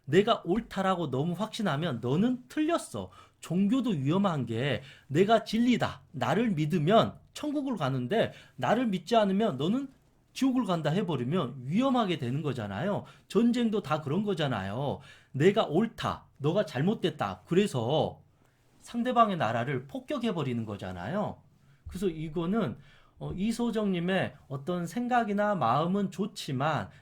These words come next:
내가 옳다라는 강력한 자기 확신, 그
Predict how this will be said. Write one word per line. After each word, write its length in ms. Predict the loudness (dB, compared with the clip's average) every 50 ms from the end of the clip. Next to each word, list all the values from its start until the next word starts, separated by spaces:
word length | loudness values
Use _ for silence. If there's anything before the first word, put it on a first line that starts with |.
| -14
내가 340 | -4 2 2 4 4 4 0 0 -2
옳다라는 800 | -4 -2 -2 -2 -4 -8 -8 -6 -4 -2 -2 -2 -2 -2 -4 -6
강력한 640 | -8 -6 -4 -2 -2 -2 -2 -2 -2 -2 -2 -2 -4
자기 320 | -6 -8 -8 -6 -6 -6
확신, 500 | -4 -6 -8 -8 -8 -8 -6 -6 -6 -6 -8 -16 -20 _ _
그 260 | -2 -2 -2 -2 -4